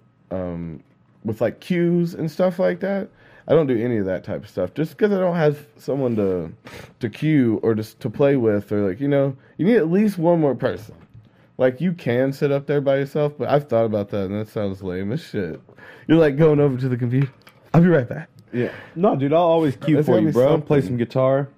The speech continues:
Speaker 1: Yeah, and
Speaker 2: Do some
Speaker 1: see,
Speaker 2: singing.
Speaker 1: like that, uh, like that, if you, you could cue something and then come up, yeah, if we're doing collaboration and stuff,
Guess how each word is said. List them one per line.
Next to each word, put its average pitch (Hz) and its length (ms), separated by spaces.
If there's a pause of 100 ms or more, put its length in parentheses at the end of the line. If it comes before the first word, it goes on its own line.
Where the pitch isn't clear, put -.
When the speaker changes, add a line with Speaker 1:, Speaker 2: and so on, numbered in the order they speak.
(320)
Speaker 1:
Yeah, 156 320
and 117 100
Speaker 2:
Do 131 80
some 123 160
Speaker 1:
see, 117 140
Speaker 2:
singing. 147 280
Speaker 1:
like - 20
that, 151 300 (200)
uh, 104 300 (560)
like 127 160
that, 170 200
if 131 140
you, 127 180
you 156 140
could 139 220
cue 160 200
something 139 580
and 117 160
then 110 120
come 120 240
up, 110 380 (680)
yeah, 113 260
if 92 140
we're 117 100
doing 110 220
collaboration 107 680
and 120 160
stuff, 131 340